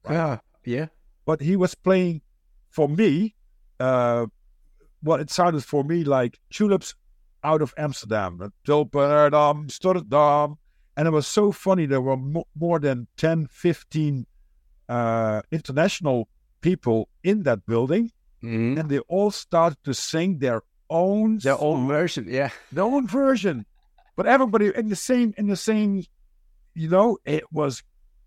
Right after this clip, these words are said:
Speaker 2: you know, th-, that's what brings us people together, I think.
Speaker 1: Yeah, yeah, yeah. Yeah, th-, there are some languages that are actually, uh, to go,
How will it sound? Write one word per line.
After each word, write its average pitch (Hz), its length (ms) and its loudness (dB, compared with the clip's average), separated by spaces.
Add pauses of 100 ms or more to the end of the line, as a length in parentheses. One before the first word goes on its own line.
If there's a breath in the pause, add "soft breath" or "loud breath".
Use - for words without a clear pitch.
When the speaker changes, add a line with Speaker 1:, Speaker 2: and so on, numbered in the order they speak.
(400)
Speaker 2:
you 175 100 0
know, 202 240 0
th-, - 220 -4
that's 208 340 2
what 175 300 2
brings 160 300 0 (200)
us 143 220 2
people - 360 -4
together, 95 540 -2 (160)
I 104 120 -4
think. 80 260 -18 (300)
Speaker 1:
Yeah, 131 480 -2 (100)
yeah, 131 220 -2
yeah. 90 380 -8
Yeah, 156 260 2
th-, 143 160 -6
there 127 140 0
are 165 160 2
some 127 220 -4
languages 117 720 -2
that 107 200 -2
are 104 260 -2
actually, 127 360 -4 (1200)
uh, - 440 -6
to 151 120 -4
go, 165 260 0